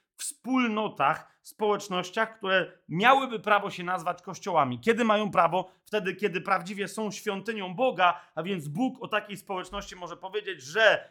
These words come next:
w niej mieszka i że przechadza się, idąc poprzez członków danej społeczności, <clears throat> danego kościoła. Refleksja na koniec tego naszego, w cudzysłowie, adwentowego miesiąca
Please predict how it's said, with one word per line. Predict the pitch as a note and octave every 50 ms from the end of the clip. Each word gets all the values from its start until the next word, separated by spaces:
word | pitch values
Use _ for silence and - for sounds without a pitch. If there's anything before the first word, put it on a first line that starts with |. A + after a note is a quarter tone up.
| _ _
w | C3 E3+
niej | G#3 A3 G3 F3 D#3+ E3
mieszka | F#3 A3+ C#4 C#4 - - - F#3+ F3+ F3+ F3+ - - _ _ _ -
i | B3+ B3+ B3+ A#3+ A3 - -
że | D#3 E3+ G3+ G3
przechadza | G3+ - - - A#3 B3 A#3 - - - A#3 B3 B3+ B3 F#3 G#3 F3+
się, | E3+ - - F3+ E3+ E3 - - _ _ _ -
idąc | A#3 A#3+ G3 G#3+ G#3+ - G#3 -
poprzez | _ _ - A#3+ C4+ C4+ - - - - A3 G#3+ G3+ - - -
członków | - - F#3+ G3+ F#3+ F#3 F3+ - - E3+ D#3 E3
danej | D#3+ F3 E3+ D#3+ D#3+ D#3+ D3+ D3 D3+ _
społeczności, | - - - E3+ D#3+ D#3+ D#3 - E3 D#3 C#3+ - - - C#3+ C#3+ - - - -
<clears throat> | F#3 G#3 F3+ D3+
danego | D#3+ D3+ D3 C#3+ C3+ C#3 C#3 C3+ - - _ _ _ _
kościoła. | - F#3 D#3+ - - F3+ C#3 A2+ G#2+ - - _ _ -
Refleksja | D#3 G3+ G3 G3+ - A#3 B3+ C4 C4 - A#3 A3+ A3 G#3+ G#3+ - _ _
na | F#3 G3 F#3+
koniec | G3 - A3+ A#3 A3+ F#3+ D#3
tego | - G#3 G3 G3+
naszego, | G3 F#3+ F3+ - G#3 F#3+ F#3 F#3 F3 F3+ - _
w | -
cudzysłowie, | - F#3+ F3+ G3 F#3+ G3 G#3 G3 F3 A#3+ - - -
adwentowego | G#3 G3+ E3 D#3 G3+ G3 - G3+ G3 F3 G3 F#3+ F3+ F#3+ F#3 - - -
miesiąca | F3+ F#3 E3+ - G3+ G3+ G3+ G3+ G#3+ G3+ G#3 G3+ -